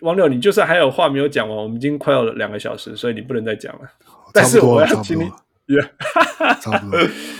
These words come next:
Speaker 1: 你如果还有什么没讲完，你明天去写文章。好，这样。<laughs>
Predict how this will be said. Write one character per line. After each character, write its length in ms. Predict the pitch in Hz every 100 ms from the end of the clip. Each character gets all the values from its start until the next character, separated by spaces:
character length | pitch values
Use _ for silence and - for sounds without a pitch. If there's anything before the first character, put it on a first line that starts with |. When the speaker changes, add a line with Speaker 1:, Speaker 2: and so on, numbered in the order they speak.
| -
Speaker 1:
你 180 | 170 175
如 200 | 170 220
果 80 | 226
还 140 | 185
有 60 | 214
什 100 | 185
么 100 | 156
没 140 | 160
讲 240 | 185 160 135
完， 140 | 131
你 60 | 131
明 160 | 135
天 160 | 143 151
去 120 | 151
写 160 | 139 113
文 200 | 107 107
章。 220 | 113 - _ _
好， 140 | -
这 240 | 120 120 127
样。 80 |
<laughs> 1700 | - - - 247 320 226 359 285 294 262 - 277 - 294 302 - 294